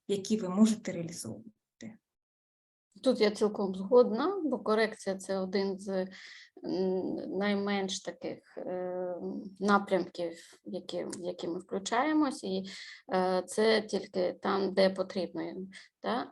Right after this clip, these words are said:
Speaker 2: І, е, хочу додати: що, до речі, ти зараз зачепила, що найбільший напрямок, якому ми маємо приділяти найбільше ресурсів, — це просвіта. <laughs> Ось, да. А про просвіту, до речі, трошки теж скажу, що з цієї суботи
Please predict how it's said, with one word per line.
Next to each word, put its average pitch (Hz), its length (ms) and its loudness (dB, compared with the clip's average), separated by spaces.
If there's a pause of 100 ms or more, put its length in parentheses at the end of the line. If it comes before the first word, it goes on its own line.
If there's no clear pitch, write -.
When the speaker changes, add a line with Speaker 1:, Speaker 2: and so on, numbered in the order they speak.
Speaker 2:
І, 202 280 6
е, 175 1080 2
хочу 208 240 2
додати: 202 520 8
що, 190 540 0
до 190 160 -2
речі, 185 240 2
ти 175 300 -4
зараз 190 260 2
зачепила, 254 400 0
що 226 200 -2
найбільший 208 880 2
напрямок, 190 640 2
якому 185 440 0
ми 180 180 0
маємо 175 280 0
приділяти 175 500 -4
найбільше 170 460 -4
ресурсів, — 269 560 -4
це 247 220 -2 (360)
просвіта. 214 760 -2 (600)
<laughs> 214 720 6
Ось, 214 360 6
да. 233 120 2 (540)
А 247 100 2
про 214 220 6
просвіту, 262 500 6
до 226 120 10
речі, 226 280 6
трошки 208 420 0
теж 202 160 6
скажу, 226 380 4
що 196 220 -2
з 190 80 -4
цієї 196 280 4
суботи 185 560 0